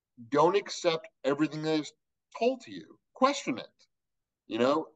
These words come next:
under-, really understand what is beyond a reasonable doubt. There's so much more that we as a society can do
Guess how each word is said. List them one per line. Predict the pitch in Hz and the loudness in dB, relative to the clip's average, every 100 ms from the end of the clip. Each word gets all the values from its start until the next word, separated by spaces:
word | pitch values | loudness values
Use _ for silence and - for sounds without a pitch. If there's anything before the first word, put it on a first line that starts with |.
| - | 0
under-, | 196 202 185 | 0 0 -4
really | 180 240 208 | 2 2 2
understand | 196 208 196 - 208 190 156 | 0 0 0 -2 -2 -2 0
what | 127 139 | 0 0
is | 117 | -4
beyond | 110 127 147 151 | -4 0 2 2
a | 139 | 2
reasonable | 143 123 123 - | 0 -2 -4 -4
doubt. | 92 - _ - _ _ _ _ _ _ - | -6 -10 _ -20 _ _ _ _ _ _ -4
There's | 135 139 | -4 -2
so | - - 214 233 | -4 2 6 6
much | 247 - | 4 0
more | 160 165 156 | 2 2 2
that | 139 135 107 | -2 -10 -8
we | 131 170 | -2 0
as | 175 156 | 0 -2
a | 127 | -10
society | - - - - 120 113 120 120 117 | -10 -12 -8 0 2 2 0 -2 -4
can | 110 104 110 | -8 -12 -6
do | 120 104 98 101 | -4 -2 -4 -10